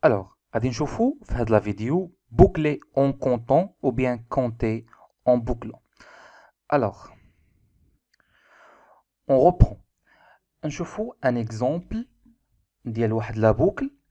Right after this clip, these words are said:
كيفاش نكالكولي ou bien كيفاش ن-، نبوكلي، euh, en comptant. Euh, déclarer variable truc. Par exemple, le variable ديالي هي truc, هي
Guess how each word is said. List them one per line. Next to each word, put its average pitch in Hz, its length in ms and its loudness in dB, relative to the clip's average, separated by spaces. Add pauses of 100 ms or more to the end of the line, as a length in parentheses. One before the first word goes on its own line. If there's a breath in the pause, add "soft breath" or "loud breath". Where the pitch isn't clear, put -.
كيفاش 151 420 -4
نكالكولي 117 920 -4
ou 120 40 -2
bien 127 180 0
كيفاش 127 400 -12
ن-، 113 100 -12 (460)
نبوكلي، 120 640 -6 (480)
euh, 113 260 0
en 139 120 4
comptant. - 500 -4 (760 soft breath)
Euh, 110 300 0 (180)
déclarer 147 500 0
variable 131 640 2 (1400)
truc. - 460 -2 (680)
Par 117 80 0
exemple, 113 480 -4 (380)
le 110 120 -4
variable 110 300 4
ديالي 107 320 -2
هي 110 140 0
truc, - 420 -8 (220)
هي 117 240 0